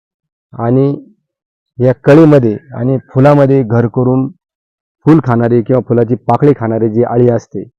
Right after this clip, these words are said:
हिच्या नियंत्रणासाठी योग्य कीटकनाशकाचा वापर, तसेच आंतरप्रवाही बुरशीनाशक, स्पर्शजन्य बुरशीनाशक याचं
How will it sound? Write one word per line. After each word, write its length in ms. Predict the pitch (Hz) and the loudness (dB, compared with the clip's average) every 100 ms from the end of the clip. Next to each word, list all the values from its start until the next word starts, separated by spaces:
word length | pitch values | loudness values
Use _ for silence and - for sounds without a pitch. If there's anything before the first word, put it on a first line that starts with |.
| _ _ _ _ | _ _ _ _
हिच्या 440 | 110 117 - 139 135 | -4 -4 -2 -2 0
नियंत्रणासाठी 1080 | 131 135 131 139 139 _ _ 131 101 104 - _ _ _ | 0 0 0 -4 -4 _ _ -6 -4 -10 -14 _ _ _
योग्य 400 | 113 117 135 131 | -4 0 2 2
कीटकनाशकाचा 840 | 143 135 139 131 123 120 123 117 123 | 0 0 0 -2 -4 -4 -6 -2 -2
वापर, 360 | 120 107 101 - _ _ _ _ _ | -2 -2 -8 -10 _ _ _ _ _
तसेच 340 | 156 - 113 - | 0 0 -4 -6
आंतरप्रवाही 840 | 127 131 147 147 127 135 131 127 135 | -6 -4 0 -2 0 0 2 0 -2
बुरशीनाशक, 720 | 123 139 165 143 127 117 107 | -2 -2 0 -2 -2 -6 -10
स्पर्शजन्य 580 | _ 139 123 135 127 131 | _ -4 -2 -2 -2 -2
बुरशीनाशक 640 | 117 123 147 127 117 107 92 _ _ _ _ | -4 -6 -4 -4 -6 -10 -12 _ _ _ _
याचं 600 | 110 120 - - 135 135 | -4 -2 -2 0 0 0